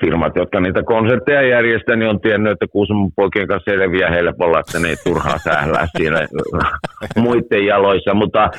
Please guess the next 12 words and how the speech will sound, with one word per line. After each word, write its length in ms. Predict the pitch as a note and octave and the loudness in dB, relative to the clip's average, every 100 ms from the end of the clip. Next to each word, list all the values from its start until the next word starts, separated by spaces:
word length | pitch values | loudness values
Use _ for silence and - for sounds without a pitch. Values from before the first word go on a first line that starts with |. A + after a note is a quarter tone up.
| - F#2+ | -6 -2
totta 240 | F#2 G#2+ | 0 0
kai 160 | G#2+ E2+ | 0 2
silleen, 300 | G#2 G2 F#2 | 2 4 2
että, 280 | - G2 F2+ - | 2 0 2 0
että 280 | F2 F2 | 0 0
jos 200 | F2 F2+ - | 0 0 0
siinä 240 | G2 A2 | 0 2
nyt 100 | A2 A2+ | 0 0
sitten 220 | G#2+ A2 | -2 0
kohille 360 | A2 A2 G#2 G2 | 2 2 0 0
satutaan, 440 | G#2 G#2 F#2+ G2+ G2 | -2 0 0 2 2
niin, 180 | G2 | 0